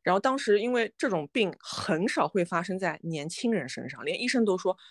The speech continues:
你怎么会生这个病，所以我当时住院的那个病房左右两边，三，三个人的病房左右两边全都是老人家，<laughs> 都是阿婆，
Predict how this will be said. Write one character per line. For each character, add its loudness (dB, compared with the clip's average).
你 4
怎 2
么 2
会 4
生 2
这 4
个 4
病， -2
所 4
以 -2
我 2
当 2
时 -6
住 -4
院 2
的 0
那 -2
个 -4
病 0
房 -8
左 4
右 8
两 2
边， -8
三， -2
三 0
个 -2
人 0
的 -6
病 -6
房 -14
左 4
右 6
两 0
边 -6
全 -6
都 0
是 -4
老 2
人 -6
家， 0
<laughs> -16
都 6
是 0
阿 4
婆， -4